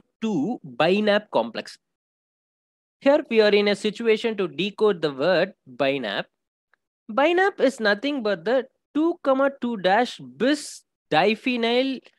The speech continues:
phosphino one comma one dash binaphthyl, which we simply call as binap. This is the one position, this is two, this is the one dash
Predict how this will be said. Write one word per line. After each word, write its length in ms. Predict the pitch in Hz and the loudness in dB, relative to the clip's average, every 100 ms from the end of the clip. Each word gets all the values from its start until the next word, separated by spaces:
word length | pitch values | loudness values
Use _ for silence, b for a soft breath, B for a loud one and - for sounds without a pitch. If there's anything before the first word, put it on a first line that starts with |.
| _ _ _ _ - | _ _ _ _ -4
phosphino 680 | 175 175 - 160 117 175 226 | -2 -2 -2 -4 -2 -4 -6
one 360 | - 143 233 285 - | -10 -2 0 0 0
comma 320 | 277 277 285 | 2 4 2
one 320 | 220 196 202 | 0 -2 0
dash 300 | 190 247 - | 0 0 -2
binaphthyl, 760 | 147 127 165 180 127 - 101 85 _ _ _ _ | -10 -4 -2 -2 -4 -8 -14 -14 _ _ _ _
which 280 | 139 254 - | -4 -4 -4
we 120 | 254 | -6
simply 460 | - 214 202 220 220 | -4 -6 -6 -4 -4
call 280 | - 180 185 | -2 -2 0
as 240 | 349 - _ _ _ _ - | -2 -6 _ _ _ _ -2
binap. 380 | 139 123 104 - _ _ _ _ _ _ _ _ _ _ _ _ - - | 0 0 -4 -8 _ _ _ _ _ _ _ _ _ _ _ _ -20 -2
This 240 | 240 294 | 0 2
is 180 | 302 269 | 0 -2
the 320 | 262 285 269 - | 4 4 4 -2
one 400 | 127 131 202 240 | -10 -2 -2 -2
position, 600 | 226 196 165 - 139 269 _ _ | -2 -2 -4 -8 -8 -10 _ _
this 280 | - 123 190 | -10 -4 -2
is 160 | 214 - - | -2 -6 -6
two, 380 | 226 131 226 - _ _ _ _ 156 | -4 -4 -6 -10 _ _ _ _ -6
this 200 | 226 285 | -4 -2
is 160 | 262 | -2
the 160 | 254 220 | 0 0
one 340 | 151 156 175 | 2 0 0
dash 260 | 220 277 | 0 0